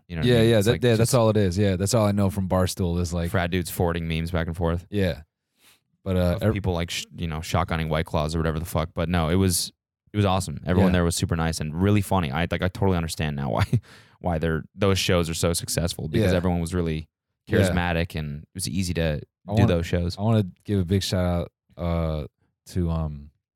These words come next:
Speaker 2: our boys at K F C Radio, uh, for diving deep on Adriana Chechnik.
Speaker 1: Yeah, that was great.
Speaker 2: Um, I, I got, I got the boy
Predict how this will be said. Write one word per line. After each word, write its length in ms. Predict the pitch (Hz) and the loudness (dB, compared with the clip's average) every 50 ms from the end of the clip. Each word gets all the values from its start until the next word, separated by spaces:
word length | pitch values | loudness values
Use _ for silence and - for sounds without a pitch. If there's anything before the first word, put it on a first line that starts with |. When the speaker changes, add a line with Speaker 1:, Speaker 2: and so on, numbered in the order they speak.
| - - _ _ _ _ _ _ _ _ - | -20 -20 _ _ _ _ _ _ _ _ -6
Speaker 2:
our 100 | 87 82 | -6 -2
boys 300 | 78 92 90 90 80 85 | 0 2 2 2 0 -2
at 80 | 82 | -4
K 200 | - - 95 90 | -6 -4 -4 -4
F 80 | 87 82 | -4 -4
C 120 | - 90 87 | -4 -4 -2
Radio, 560 | 85 82 82 80 80 80 78 76 73 73 - _ _ _ _ _ | -2 -2 -2 -2 -2 -4 -4 -6 -6 -10 -12 _ _ _ _ _
uh, 340 | - 80 80 78 73 71 76 82 - _ _ _ | -10 -8 -6 -6 -6 -8 -10 -12 -16 _ _ _
for 120 | - 90 | -10 -6
diving 380 | 82 95 92 92 87 85 87 82 | -2 0 0 2 0 0 -2 -4
deep 300 | 85 92 87 85 82 - - | -2 -2 -2 -2 -4 -6 -8
on 260 | 85 87 82 78 - - _ _ _ _ _ _ _ _ _ _ - | -8 -6 -6 -6 -8 -14 _ _ _ _ _ _ _ _ _ _ -6
Adriana 420 | 98 90 85 90 92 90 87 82 | -6 -4 -2 -2 0 0 0 -2
Chechnik. 500 | - - - 92 85 - - 90 73 - - | -4 -6 -6 -6 -6 -6 -8 -10 -12 -12 -10
Speaker 1:
Yeah, 320 | - 107 107 104 101 101 92 - _ _ _ - | -4 -2 -2 0 0 -2 -4 -6 _ _ _ -10
that 80 | 101 | -8
was 120 | 98 104 104 | -6 -6 -4
great. 260 | - 101 101 101 104 | -4 -4 -4 -4 -4
Speaker 2:
Um, 80 | - - _ _ _ _ _ _ _ - | -8 -12 _ _ _ _ _ _ _ -6
I, 200 | 85 95 98 95 - | -2 -2 -2 -2 -2
I 100 | - 92 | -6 -8
got, 380 | 87 80 98 95 92 90 - - _ _ _ - | -4 0 2 2 2 2 0 -4 _ _ _ -12
I 80 | 90 | -8
got 200 | 87 92 92 85 | -4 -2 -2 -2
the 80 | - 95 | -2 -4
boy 380 | 82 78 92 92 92 90 87 | -4 -2 0 2 2 2 0